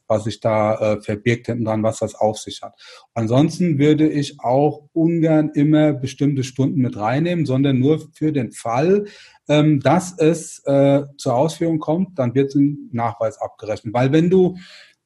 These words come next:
Stunden reinschreibst, ja, du schreibst zum Beispiel dreißig Stunden rein und nachher werden es tatsächlich sechzig, siebzig, achtzig,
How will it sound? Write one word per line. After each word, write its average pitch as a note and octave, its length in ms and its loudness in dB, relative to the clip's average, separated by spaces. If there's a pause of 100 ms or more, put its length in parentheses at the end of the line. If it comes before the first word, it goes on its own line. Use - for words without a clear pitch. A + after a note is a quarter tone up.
(180)
Stunden F3+ 760 -2
reinschreibst, B2 1080 -2
ja, C3+ 140 0
du C#3+ 160 2
schreibst D#3 380 -2
zum D3 100 2
Beispiel D3 320 2
dreißig D#3 460 0
Stunden C#3+ 340 -2
rein B2 480 0 (140)
und B2 140 -2
nachher C3+ 340 0
werden C3+ 180 2
es B2 100 -6
tatsächlich A#2+ 600 -6
sechzig, B2+ 420 -4
siebzig, A#2 420 -10
achtzig, - 520 -6